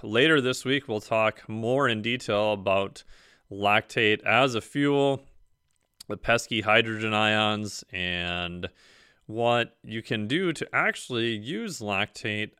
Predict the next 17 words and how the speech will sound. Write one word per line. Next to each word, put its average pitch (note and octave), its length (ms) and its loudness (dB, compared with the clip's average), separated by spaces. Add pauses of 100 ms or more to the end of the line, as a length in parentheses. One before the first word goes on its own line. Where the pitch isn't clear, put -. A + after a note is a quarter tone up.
as G2+ 720 -4
a G#2 80 -8
fuel D3 720 -4 (400)
and F#3 140 -6
try F#3 180 4
to E3 60 4
eliminate D3+ 520 0
some C3 280 -4
of B2+ 100 -2
those A#2 460 0
pesky - 460 -6
hydrogen G2+ 440 0
ions G2 380 0
as F2+ 100 -8
best - 320 -8
you G2 80 -12
can. F3 300 0